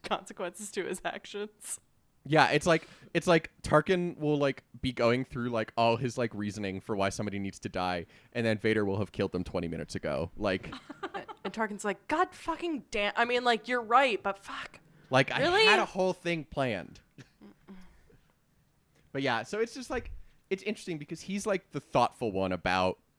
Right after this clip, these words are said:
Speaker 2: actual governance. Because, like, obviously the Emperor, Emperor doesn't care. Like, we've, we've known that before. We really see it in this book. He does not care about governance at all.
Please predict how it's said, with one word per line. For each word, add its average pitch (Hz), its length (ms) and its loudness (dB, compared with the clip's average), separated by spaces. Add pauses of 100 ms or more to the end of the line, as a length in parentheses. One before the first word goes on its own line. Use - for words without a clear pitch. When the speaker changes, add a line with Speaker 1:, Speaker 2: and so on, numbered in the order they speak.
(580)
Speaker 2:
actual 120 360 2
governance. 80 640 -4
Because, 190 340 0
like, 190 140 2
obviously 180 640 0 (360)
the 135 100 2
Emperor, 127 500 2
Emperor 147 320 2
doesn't 113 260 -2
care. 64 360 -8
Like, 92 320 -6
we've, 92 340 -8
we've 95 220 -6
known 180 240 0
that 170 300 -2 (120)
before. 123 600 0
We 107 100 -2
really 135 300 0
see 147 220 -6
it 117 60 -4
in 113 120 -4
this 104 140 -4
book. 107 220 -6
He 127 60 -6
does 110 140 -10
not 104 160 -8
care 98 140 -6
about 85 200 -8
governance 76 520 -14 (200)
at 113 140 0
all. - 180 -12